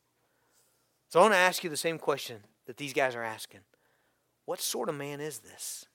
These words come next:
What sort of man is Jesus? Who do you believe him to be? And are you responding in faith to him?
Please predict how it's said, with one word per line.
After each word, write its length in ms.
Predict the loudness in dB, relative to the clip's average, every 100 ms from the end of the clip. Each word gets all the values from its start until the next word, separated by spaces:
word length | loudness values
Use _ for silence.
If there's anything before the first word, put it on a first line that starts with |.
| _ _ -20 -20 -20 _ _ _ _ _ -4
What 140 | -2
sort 240 | 2 2 2
of 60 |
man 180 | 0 -4
is 120 | -6
Jesus? 640 | -10 -12 -12 -12 -12 -12 -16 _ _ _ _ _ _
Who 80 | -2
do 60 | -2
you 80 |
believe 420 | -2 -4 -4 -8 -8
him 180 | -10 -8
to 120 | -10
be? 220 | -10 -14 -18 -20 -20 -20 -20 _ _ _ _ _ -12
And 100 | 0
are 120 | 0
you 160 | 0 -4
responding 600 | -6 -4 2 2 2 -6
in 100 | -10
faith 320 | -6 -6 -6 -14
to 140 | -14
him? 180 | -14 -20